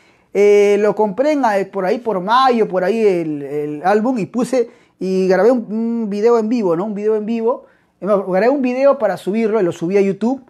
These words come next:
eh, llenando el álbum, que estaba de moda eso, llenar el álbum, ya de, de, del Mundial, porque justo estaba Perú y la gente se desesperaba y quería información del álbum también, querían a ver si has llenado. Ahí está el álbum. Y,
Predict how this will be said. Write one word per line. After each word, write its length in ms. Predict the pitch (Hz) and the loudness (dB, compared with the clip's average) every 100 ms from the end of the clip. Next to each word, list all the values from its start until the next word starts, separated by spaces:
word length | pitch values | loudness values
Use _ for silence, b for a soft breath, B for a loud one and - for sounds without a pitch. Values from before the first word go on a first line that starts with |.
| _ - | _ -12
eh, 240 | 160 175 | -6 -4
llenando 260 | 165 170 202 | -2 -4 0
el 60 | 208 | 0
álbum, 200 | 233 156 | 0 -2
que 40 | |
estaba 180 | 151 185 | -2 0
de 80 | 170 | 0
moda 280 | 185 175 | 0 -2
eso, 240 | 165 185 262 | -2 -4 -8
llenar 240 | 143 156 | -8 -4
el 80 | 160 | -2
álbum, 340 | 170 170 262 B B B - | 0 -2 -4 B B B -6
ya 180 | 170 | -2
de, 120 | 160 151 | 0 0
de, 260 | 143 139 | 0 -2
del 140 | 143 160 | -4 -4
Mundial, 400 | 170 170 196 240 | -2 2 2 0
porque 180 | 147 | -10
justo 280 | 135 - 170 | -16 -10 -10
estaba 260 | - 170 170 | -4 -4 -2
Perú 240 | 170 196 | -2 -2
y 40 | 175 | -4
la 80 | |
gente 200 | 139 147 | -8 -12
se 100 | 147 151 | -10 -12
desesperaba 640 | 143 139 151 165 175 - b b b - | -12 -10 -6 -4 -4 -6 b b b -8
y 100 | 160 | -4
quería 220 | 160 160 | 0 0
información 460 | 170 170 156 147 170 | 2 0 -2 -2 0
del 100 | 170 | 0
álbum 220 | 175 170 | 0 -2
también, 420 | 165 175 190 180 | -4 0 2 0
querían 300 | 156 165 165 | -2 -2 -2
a 40 | |
ver 100 | 156 | -4
si 80 | 151 | -4
has 80 | 151 | -4
llenado. 420 | 160 175 190 262 B B - | 0 2 2 0 B B -8
Ahí 100 | 165 | -4
está 100 | 180 | 0
el 60 | |
álbum. 340 | 196 214 277 269 B _ - | 2 2 -2 -6 B _ -8
Y, 1040 | 196 196 202 202 196 196 190 190 180 165 | -6 -4 -6 -6 -6 -6 -4 -4 -2 -4